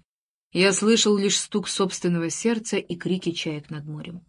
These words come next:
Ганзен лежал неподвижно, разбросав руки и ноги.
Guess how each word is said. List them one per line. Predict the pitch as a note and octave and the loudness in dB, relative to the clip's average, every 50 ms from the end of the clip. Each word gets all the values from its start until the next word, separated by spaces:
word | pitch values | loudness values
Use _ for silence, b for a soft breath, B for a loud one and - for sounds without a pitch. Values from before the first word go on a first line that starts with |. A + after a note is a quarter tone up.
| _ _ _ _ _ _ _ _ _ _ - | _ _ _ _ _ _ _ _ _ _ -6
Ганзен | F#3 E3 F3+ F#3+ G3 G3+ F#3+ F3 F3 F3+ | -2 2 4 4 4 4 4 4 4 4
лежал | F3 F3+ F3 E3+ F3+ F3+ F3 | 4 4 4 4 4 4 4
неподвижно, | F3 E3 E3+ F3 E3 D#3+ D#3+ E3 G#3+ A#3 G#3+ G3+ G3 F#3+ | 2 2 0 -2 -2 -2 -2 -2 0 0 0 0 0 0
разбросав | F#3+ F3+ E3 F3+ F#3 F#3 F#3 - F3+ F3 E3+ E3+ | -2 -2 0 0 0 0 2 0 -2 -2 0 0
руки | F3 F3+ F3 - F3 | -2 -2 -2 -2 -2
и | E3 | -4
ноги. | E3 E3 E3 D#3+ D#3 E3 F3 - | -4 -4 -8 -10 -10 -12 -14 -16